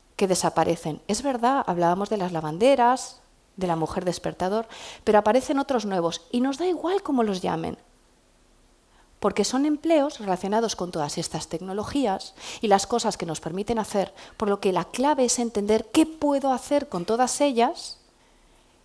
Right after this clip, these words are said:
y después vendrá la profesión. Lo importante no es el nombre que le den. Por ejemplo, se habla mucho de inteligencia artificial y Big Data y se habla del científico del datos, del experto en Big Data. Lo importante no es el nombre, es entender qué tecnologías van a generar empleo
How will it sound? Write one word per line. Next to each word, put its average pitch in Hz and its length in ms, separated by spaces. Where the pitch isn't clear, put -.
y 226 120
después 190 600
vendrá 165 320
la 165 140
profesión. 175 460
Lo 208 60
importante 262 600
no 240 180
es - 160
el 208 160
nombre 254 360
que 196 120
le 180 140
den. 156 240
Por 190 180
ejemplo, 190 600
se - 140
habla 226 180
mucho 254 240
de 233 40
inteligencia 208 400
artificial 233 420
y 254 60
Big 196 240
Data - 400
y 165 60
se - 140
habla 233 160
del 196 120
científico 196 520
del 160 140
datos, - 520
del 170 120
experto 202 380
en 214 60
Big 180 160
Data. 190 380
Lo - 20
importante 233 420
no 247 100
es - 120
el 196 80
nombre, 180 240
es 170 100
entender 170 440
qué 277 100
tecnologías 233 680
van 196 120
a 202 40
generar 202 260
empleo 269 420